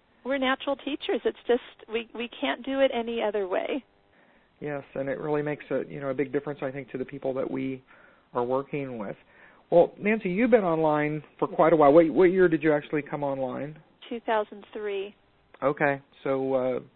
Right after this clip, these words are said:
Speaker 2: so at least three years before me. What changes do you see happening that you could, you could share with us? Something that is just so different than the way it was when you first were online?
Speaker 1: Well, it seems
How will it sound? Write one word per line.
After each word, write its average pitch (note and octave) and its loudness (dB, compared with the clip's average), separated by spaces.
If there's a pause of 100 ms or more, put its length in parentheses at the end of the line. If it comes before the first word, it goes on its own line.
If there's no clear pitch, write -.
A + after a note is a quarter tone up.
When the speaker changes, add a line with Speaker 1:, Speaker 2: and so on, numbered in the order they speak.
(160)
Speaker 2:
so C3 -4
at B2+ -6
least C#3 -6
three C#3 -6
years C3+ -6 (220)
before C3+ -8
me. C#3+ -10 (560)
What A#3 -2 (180)
changes G3 -2
do D#3 -6
you D3+ -4 (140)
see A2 -4 (480)
happening B2 -6
that C3 -4 (760)
you C3+ -10
could, B2+ -6 (140)
you C#3 -10
could B2+ -6 (120)
share C3 2
with B2+ 0
us? A#2+ -4
Something C#3 -6
that C3+ -4 (280)
is C3+ -6
just C3+ -12 (160)
so D#3 2
different C#3 -4
than B2 -8
the C#3 -6
way B2+ 2
it - 2
was B2+ -4 (560)
when C3+ -10
you C3 -6
first B2+ -6
were B2+ -4
online? A#2+ -6 (640)
Speaker 1:
Well, C4+ 6
it C#4 2 (140)
seems D4+ -6